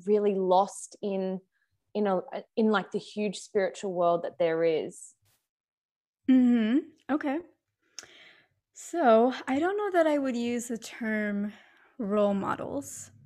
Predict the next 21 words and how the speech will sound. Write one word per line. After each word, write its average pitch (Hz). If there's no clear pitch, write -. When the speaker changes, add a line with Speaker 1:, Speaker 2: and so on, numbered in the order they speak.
Speaker 2:
but 247
the 254
term 269
mentor 233
or 226
the 240
term 220
guides 214
and 220
supporters. 233
I 262
feel 233
like 208
that 208
resonates 262
for -
me. 320
Speaker 1:
Yes. -
Cool. -
Speaker 2:
So, 233
um, 226